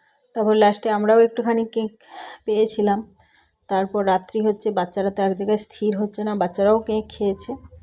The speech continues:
তারপরে বললাম যে, "চল, আমরা এবারে খাওয়া দাওয়া, উম, করতে বসি, কারণ already রাত্রি হয়েছে।"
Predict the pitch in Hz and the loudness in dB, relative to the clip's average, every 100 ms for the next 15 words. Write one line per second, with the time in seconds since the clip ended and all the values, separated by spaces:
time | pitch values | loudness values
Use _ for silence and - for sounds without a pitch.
0 | - - - - 190 180 185 190 190 196 | -20 -20 -20 -8 -4 -2 -2 -6 -4 -4
1 | 190 190 190 190 185 180 180 180 180 190 | -4 -4 -6 -4 -2 -2 -2 -2 0 2
2 | 185 196 202 - - _ - 190 185 185 | 2 0 -2 -6 -18 _ -2 0 2 2
3 | 190 180 _ - 202 202 185 - 190 - | 0 -2 _ -14 -8 -8 -8 -6 -6 -4
4 | 202 175 175 - 175 _ _ _ _ - | 0 0 0 -6 -12 _ _ _ _ -4
5 | 190 190 196 196 185 185 202 208 175 - | -2 0 0 -2 -4 -4 0 2 2 0
6 | - 185 170 131 - - | -8 -6 -4 -6 -8 -14